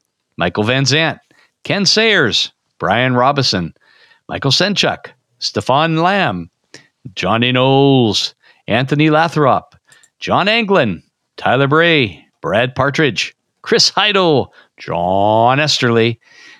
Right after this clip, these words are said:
Doug Gann, Justin Jones, Fred Alexander, James White, Matt Hart, Bill Gola Guitars, Richard Kendall, Tig Harmon,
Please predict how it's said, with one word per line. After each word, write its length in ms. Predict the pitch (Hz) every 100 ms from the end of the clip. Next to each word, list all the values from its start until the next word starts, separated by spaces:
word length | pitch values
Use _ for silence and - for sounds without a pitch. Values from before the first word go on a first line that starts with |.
| _ -
Doug 240 | 160 156
Gann, 640 | 175 185 190 165 110 82 - -
Justin 440 | 98 - 113 110
Jones, 600 | 107 131 135 135 123 -
Fred 280 | - 117 120
Alexander, 920 | 127 135 131 123 147 156 151 139 107 - - _ -
James 360 | 92 120 110
White, 360 | 117 135 135 - _ _ _
Matt 200 | 127 175
Hart, 300 | 147 202 190 - _ _ _ -
Bill 160 | 107
Gola 360 | 98 127 156 165
Guitars, 960 | 160 165 165 165 156 131 107 98 - - _ _
Richard 400 | 131 165 190 160
Kendall, 560 | 185 214 208 147 85 - _ _ -
Tig 680 | - 330 233 160 131 120
Harmon, 480 | 107 123 139 165 180